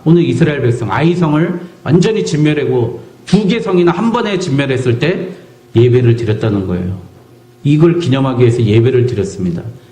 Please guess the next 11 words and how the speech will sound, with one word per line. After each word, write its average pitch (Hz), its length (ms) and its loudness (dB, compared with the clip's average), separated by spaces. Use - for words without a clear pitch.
여호와의 143 440 0
율법을 165 500 2
읽었다는 113 460 0
겁니다. 87 380 -4
여러분, 123 540 0
여러분은 151 320 2
어떤 120 640 0
예배를 117 380 2
드리십니까? 90 680 -4
삶 143 240 -2
속에서. 107 520 -4